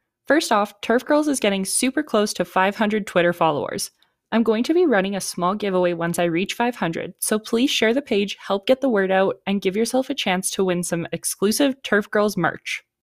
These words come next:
Also, Turf Girls is now available on most major podcast streaming services. You can find me on Spotify, and you can now ask all of your favorite A I assistants to play Turf Girls,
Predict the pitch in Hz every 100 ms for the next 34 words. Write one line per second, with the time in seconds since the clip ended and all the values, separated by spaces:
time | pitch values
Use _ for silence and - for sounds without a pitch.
0 | _ _ - 262 285 180 160 - _ _
1 | - 262 330 - 311 311 - 185 190 190
2 | 262 220 196 196 190 - 180 185 180 240
3 | - 220 214 220 220 175 185 220 202 -
4 | 190 185 185 - 170 170 - - - -
5 | _ _ _ 233 247 262 226 185 214 262
6 | 302 311 - 170 170 - 165 202 - 202
7 | 202 208 208 233 208 185 262 - 185 190
8 | - - 196 240 277 294 220 202 202 196
9 | 185 202 226 247 254 185 - 190 190 -
10 | 185 - 190 208 - 180 170 - - -